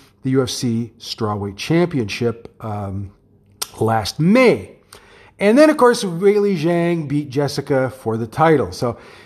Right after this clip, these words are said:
I mean, it was a strange match because Rose was winning until Jessica K O'd her with a power bomb. People were complaining that she dropped her on her head, which she didn't. She dropped her on her back of her neck and shoulder.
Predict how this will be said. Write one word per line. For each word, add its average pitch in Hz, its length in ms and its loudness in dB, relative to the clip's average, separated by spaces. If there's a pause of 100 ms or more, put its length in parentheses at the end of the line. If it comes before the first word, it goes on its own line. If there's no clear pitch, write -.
(200)
I 269 100 0
mean, 302 160 8
it 311 100 4
was 302 160 2
a 262 60 -2
strange 240 560 2
match 185 400 4
because 147 300 -4
Rose 165 400 2
was 160 160 -2
winning 147 400 4
until 131 260 -2
Jessica 143 500 -4
K 143 300 -2
O'd 123 180 0
her 120 80 -2
with 113 160 -4
a 101 60 -6
power 147 420 2
bomb. 135 460 0 (440)
People 95 240 -12
were 90 60 -10
complaining 165 680 0
that 104 140 -10
she - 60 -20 (120)
dropped 92 280 -14
her 120 80 -6
on 135 80 -2
her 147 120 0
head, 165 280 2
which 117 140 -4
she - 160 -10
didn't. 143 380 -4
She - 160 -12
dropped 107 320 -12
her 95 100 -10
on 104 100 -8
her 101 100 -8
back 107 380 -10
of 98 80 -8
her 117 80 -4
neck 135 280 -2
and 120 100 -2
shoulder. 202 640 4